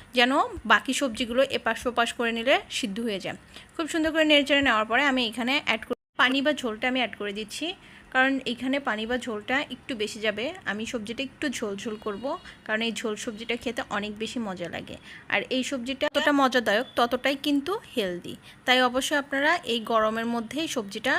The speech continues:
অবশ্যই বাসায় রান্না করবেন। দেখেন, এটাকে আবার আমি ঢেকে দিব। ঢেকে সবজিটা প্রপারলি সিদ্ধ হয়ে গেলে, তখন এটার মধ্যে আমি অ্যাড করে দিব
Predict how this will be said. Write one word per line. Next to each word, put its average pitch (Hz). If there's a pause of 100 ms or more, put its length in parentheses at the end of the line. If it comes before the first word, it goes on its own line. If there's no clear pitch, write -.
(160)
অবশ্যই 240
বাসায় 262
রান্না 190
করবেন। 180 (380)
দেখেন, 262
এটাকে 247
আবার 214
আমি 233 (300)
ঢেকে 214
দিব। 175 (440)
ঢেকে 269
সবজিটা 254 (120)
প্রপারলি 220
সিদ্ধ 214
হয়ে 240
গেলে, 240 (140)
তখন 240
এটার 240
মধ্যে 233
আমি 233 (200)
অ্যাড 226 (120)
করে 254
দিব 214